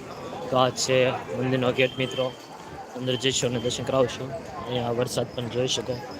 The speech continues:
કે સારા સાટ આવી ગયા છે અને થોડુંક, અ, પાણી પણ આવી ગયું છે. તો આજના લાઈવ દર્શન મિત્રો.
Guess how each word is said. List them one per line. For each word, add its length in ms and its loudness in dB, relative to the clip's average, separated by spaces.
કે 420 4
સારા 320 0
સાટ 240 0
આવી 180 4
ગયા 160 6
છે 160 -2
અને 100 -2
થોડુંક, 460 -2
અ, 220 4
પાણી 240 4
પણ 280 0
આવી 160 4
ગયું 200 2
છે. 220 -2
તો 80 0
આજના 440 0
લાઈવ 300 4
દર્શન 280 0
મિત્રો. 300 -4